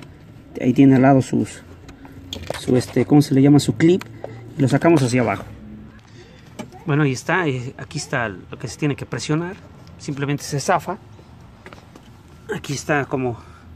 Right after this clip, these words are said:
básicamente va la conexión. Aquí va la otra. Y este,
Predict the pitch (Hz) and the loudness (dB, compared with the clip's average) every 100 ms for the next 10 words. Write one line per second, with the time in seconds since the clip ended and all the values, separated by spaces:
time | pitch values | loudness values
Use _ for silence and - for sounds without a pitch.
0 | - - - - - - 147 139 151 139 | -20 -20 -20 -20 -20 -10 -6 -4 -4 -2
1 | 131 139 139 120 120 139 131 120 120 117 | -2 -2 -2 -4 -4 -6 -6 -8 -10 -10
2 | - 202 202 185 220 - - - - - | -6 -2 2 2 0 -8 -20 -20 -20 -20
3 | - - - - - - - - - - | -20 -20 -20 -20 -20 -20 -20 -20 -20 -20
4 | - - - 139 143 185 190 165 175 214 | -20 -20 -10 -2 2 4 2 2 0 -4
5 | - - - - - - - - - - | -16 -20 -20 -20 -20 -20 -20 -20 -20 -20
6 | - - 131 120 - - 113 113 | -18 -6 -4 -4 -6 -8 -8 -8